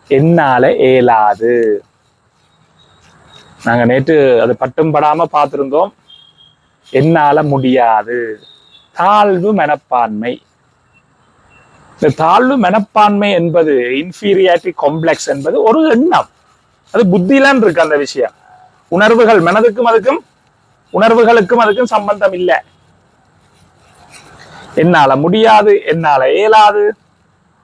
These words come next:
என்ற ஒரு தாழ்வு மனப்பான்மை, இன்ஃபீரியாரிட்டி காம்ப்ளெக்ஸ். அப்ப இதை இப்படி சொன்ன உடனே அந்த தாழ்வு மனப்பான்மை இருக்கக்கூடாது, "என்னால் முடியும்" என்னன்னா சிலர் யோசிக்கலாம், "என்ன கதைக்கிறீங்க நீங்கள்?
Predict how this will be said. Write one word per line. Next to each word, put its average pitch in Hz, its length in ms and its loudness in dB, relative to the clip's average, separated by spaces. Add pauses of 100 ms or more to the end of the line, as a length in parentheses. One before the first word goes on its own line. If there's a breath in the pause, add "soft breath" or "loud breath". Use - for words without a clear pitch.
(1400)
என்ற 147 280 2
ஒரு 165 280 0
தாழ்வு 165 440 0
மனப்பான்மை, 123 840 -4
இன்ஃபீரியாரிட்டி 156 600 -2
காம்ப்ளெக்ஸ். 110 500 -8 (1800)
அப்ப 262 260 0
இதை 247 180 2
இப்படி 220 280 -2
சொன்ன 202 320 -2
உடனே 175 420 0
அந்த 220 240 -2
தாழ்வு 226 320 0
மனப்பான்மை 202 520 -2
இருக்கக்கூடாது, 185 400 0
"என்னால் 220 260 2
முடியும்" 196 420 0 (520)
என்னன்னா 175 220 -6
சிலர் 226 360 -2
யோசிக்கலாம், 165 840 -2
"என்ன 226 400 -2
கதைக்கிறீங்க 139 540 0
நீங்கள்? 113 380 -6